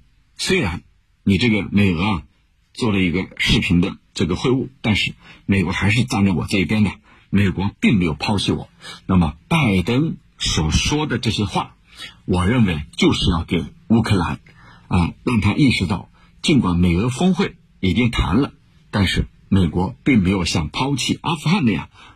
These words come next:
抛弃乌克兰。那么这样的做法带来的后果是什么呢？后果是第一，造成乌东局势，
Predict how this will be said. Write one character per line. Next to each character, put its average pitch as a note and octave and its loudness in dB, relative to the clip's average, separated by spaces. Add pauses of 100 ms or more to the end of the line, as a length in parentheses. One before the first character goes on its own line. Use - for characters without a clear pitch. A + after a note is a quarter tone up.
抛 A#2 -2
弃 - 0
乌 G#2+ 2
克 F#2 0
兰。 D#2+ -4 (480)
那 A3 4
么 A#3 6
这 C#4 0
样 B3 6
的 F3 4
做 E3 -2
法 A#2+ -2
带 D#3+ -2
来 C3+ 0
的 D3 -4
后 A3+ -4
果 D#2 -4
是 A2+ -2
什 D#2 -2
么 A#1+ -2
呢？ F2 -2 (260)
后 F#3+ 0
果 F2 -4
是 E2+ -2
第 G#2+ 2
一， D#3+ 2 (460)
造 A2 -4
成 - 0
乌 C3+ 2
东 C3 2
局 B2 2
势， - -2